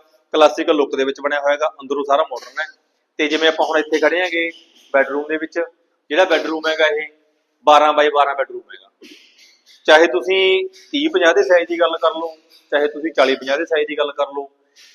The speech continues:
ਬੈਡਰੂਮ ਤੁਹਾਨੂੰ ਬਾਰਾਂ ਬਾਏ ਬਾਰਾਂ ਦੇ ਮਿਲੂਗਾ ਉਹਦੇ ਵਿੱਚ। ਇਹਦੇ ਵਿੱਚ ਵੀ ਬੈਡਰੂਮਾਂ ਦਾ ਜਿਹੜਾ ਸਾਈਜ਼ ਹੈਗਾ, ਉਹ ਬਾਰਾਂ ਬਾਏ ਬਾਰਾਂ ਦਾ ਰੱਖਿਆ ਗਿਆ। ਬਾਰਾਂ ਬਾਏ ਬਾਰਾਂ ਦਾ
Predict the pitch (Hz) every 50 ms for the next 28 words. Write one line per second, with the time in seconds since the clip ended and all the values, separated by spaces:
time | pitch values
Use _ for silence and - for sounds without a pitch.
0 | _ 135 147 147 143 147 160 160 151 151 156 165 151 151 147 143 147 147 151 151
1 | 151 151 147 139 139 139 143 143 139 120 117 113 117 127 135 147 147 147 - -
2 | 143 143 - _ _ _ _ _ _ _ _ _ - 170 160 165 196 208 208 196
3 | 196 208 220 220 202 180 170 165 170 170 165 165 165 165 165 160 202 196 - 165
4 | 151 147 147 143 143 143 135 - _ _ _ _ _ _ - 175 165 160 151 147
5 | 147 147 147 147 143 139 139 135 135 135 135 131 123 _ - 131 131 139 147 147
6 | 135 139 139 139 143 143 143 143 139 139 135 127 127 127 127 131 127 123